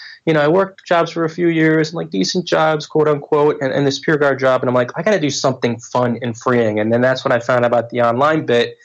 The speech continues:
and I had that intent always to, even through my struggles, I wanna do the freeing thing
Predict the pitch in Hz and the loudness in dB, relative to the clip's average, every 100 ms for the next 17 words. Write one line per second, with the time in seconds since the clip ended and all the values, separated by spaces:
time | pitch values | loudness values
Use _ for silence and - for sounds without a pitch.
0 | - - 147 139 - 170 175 156 156 143 | -20 -6 0 0 0 0 0 0 0 -2
1 | 131 - 160 - 135 127 123 120 113 - | -8 -6 -6 -2 0 2 2 0 -2 -10
2 | - - - - 143 135 131 131 147 151 | -20 -20 -10 -4 0 2 2 2 2 0
3 | 147 139 120 - 127 117 110 117 139 123 | 2 0 0 0 0 2 0 2 2 2
4 | 135 123 123 - 143 151 135 120 123 113 | 0 -2 -4 -2 2 4 2 0 -2 0
5 | 113 | -2